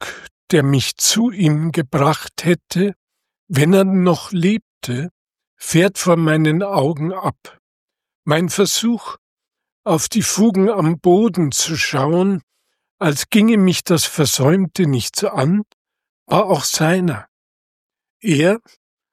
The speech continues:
ein Buddhist, ein Verhinderter, wusste,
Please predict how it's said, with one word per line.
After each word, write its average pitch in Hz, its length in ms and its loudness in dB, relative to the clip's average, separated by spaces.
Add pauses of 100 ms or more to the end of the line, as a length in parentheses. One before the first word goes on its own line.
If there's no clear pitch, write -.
(200)
ein 151 280 0
Buddhist, 185 760 0
ein 160 160 2
Verhinderter, 170 800 0
wusste, 185 560 -2